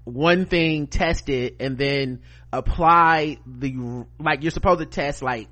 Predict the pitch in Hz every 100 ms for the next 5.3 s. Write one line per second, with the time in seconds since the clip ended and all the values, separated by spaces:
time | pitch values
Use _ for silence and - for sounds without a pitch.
0 | - - 120 120 - - 147 143 - -
1 | - - - - 175 165 151 143 127 127
2 | 113 107 98 - - 127 113 110 120 131
3 | 135 127 120 151 135 82 123 110 127 -
4 | 143 143 131 135 127 123 110 104 120 104
5 | 101 117 117